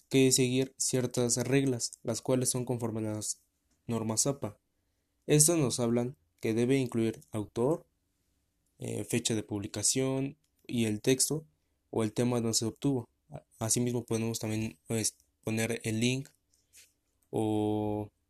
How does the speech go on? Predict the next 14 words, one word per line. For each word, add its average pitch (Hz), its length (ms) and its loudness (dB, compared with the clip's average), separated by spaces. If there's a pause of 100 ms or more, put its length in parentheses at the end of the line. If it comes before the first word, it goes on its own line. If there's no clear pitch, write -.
(100)
la 117 180 -2
marca 113 500 0
de 107 100 -2
la 104 140 -6
página, 110 460 -2
algo 107 160 -4
así. 131 280 -4 (1080)
Después, 135 580 2 (800)
existen 147 380 6
diferentes 127 440 4
tipos 123 440 0
de 123 280 2
citas 147 460 2
textuales. 147 580 0